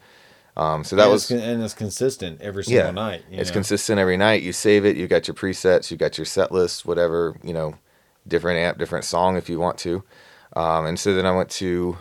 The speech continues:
Speaker 1: I think I tested 'em out at Guitar Center, and in my, my price range was between the,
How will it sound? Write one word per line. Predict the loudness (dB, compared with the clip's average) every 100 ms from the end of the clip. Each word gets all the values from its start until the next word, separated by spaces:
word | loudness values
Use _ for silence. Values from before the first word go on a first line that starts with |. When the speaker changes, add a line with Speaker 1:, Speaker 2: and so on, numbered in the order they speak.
| -14 _ _ _ _ _ _ _
Speaker 1:
I | -4
think | 0
I | 2
tested | 2 0 0
'em | 2
out | 2 0
at |
Guitar | -2 0 2 2
Center, | -2 -2 -2 -6 _ _ _ _ _ _ _
and | -4 -2 -2 -4
in | -4 0
my, | 2 2 -2 -20 -20 -8
my | 0 2
price | 4 2 2 0
range | -2 -2
was | -6 -6
between | -10 -6 -6 -4
the, | -2 -2